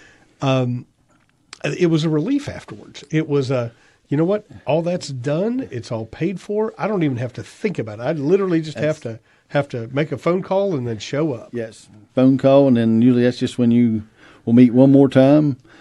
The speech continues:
Speaker 2: to go over times and things of what day you wanna try to set schedule and your services and things, and then, of course, coordinate with your minister and, and the cemetery and things like that. So
Speaker 1: Now, when, when I took Mom in, um, she ended up choosing some things I didn't imagine she would choose.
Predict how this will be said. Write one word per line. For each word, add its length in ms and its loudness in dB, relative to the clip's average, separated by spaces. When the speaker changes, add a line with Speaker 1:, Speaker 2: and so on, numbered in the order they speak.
Speaker 2:
to 120 0
go 260 8
over 300 4
times 480 0
and 120 -2
things 360 0
of 160 -4
what 200 -2
day 140 0
you 140 0
wanna 160 0
try 180 0
to 140 -2
set 280 -4
schedule 500 -2
and 140 -2
your 80 -6
services 520 -2
and 160 -6
things, 340 -2
and 100 -2
then, 280 -2
of 80 -20
course, 240 -6
coordinate 380 -2
with 120 -10
your 80 -4
minister 440 -4
and, 260 -8
and 160 -2
the 60 -4
cemetery 420 -2
and 80 -6
things 240 -4
like 200 -4
that. 240 -4
So 320 -10
Speaker 1:
Now, 220 -8
when, 400 -8
when 120 -2
I 60 -2
took 220 -8
Mom 320 0
in, 340 -6
um, 400 -8
she 180 -4
ended 200 -2
up 100 -14
choosing 340 -2
some 160 -8
things 260 -8
I 80 -2
didn't 220 -2
imagine 400 -2
she 140 -12
would 160 -12
choose. 400 -20